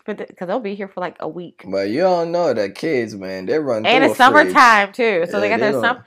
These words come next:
Speaker 1: they got their summertime stomach. I'm like, "You
Speaker 2: That's
Speaker 1: need to have
Speaker 2: right.
Speaker 1: your school stomach,
Speaker 2: They
Speaker 1: where
Speaker 2: gonna
Speaker 1: you
Speaker 2: run
Speaker 1: eat
Speaker 2: through that.
Speaker 1: once or twice a day, and that's it." But yeah, so guys, back to what we were saying. Dating your spouse is so important. It keeps you connected.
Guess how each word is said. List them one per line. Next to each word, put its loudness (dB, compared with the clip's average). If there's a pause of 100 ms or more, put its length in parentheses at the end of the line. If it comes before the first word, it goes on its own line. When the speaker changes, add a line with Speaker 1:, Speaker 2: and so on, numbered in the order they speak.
(260)
Speaker 1:
they -2
got -2
their -2
summertime -4
stomach. -8
I'm -6
like, -8
"You -16
Speaker 2:
That's -2
Speaker 1:
need -4
to 6
have 2
Speaker 2:
right. -6
Speaker 1:
your 0
school -2
stomach, -10 (120)
Speaker 2:
They -8
Speaker 1:
where 2
Speaker 2:
gonna 2
Speaker 1:
you 0
Speaker 2:
run -2
Speaker 1:
eat -2
Speaker 2:
through -4
that. -4
Speaker 1:
once 2
or -6
twice 2
a -6
day, 0
and -6
that's -2
it." -4 (540)
But -2
yeah, -2
so -4
guys, -2 (960)
back -6
to -10
what -8
we -8
were -8
saying. -10 (760)
Dating -6
your -8
spouse -4 (200)
is -10
so -6
important. -10 (480)
It -12
keeps -12
you -10
connected. -6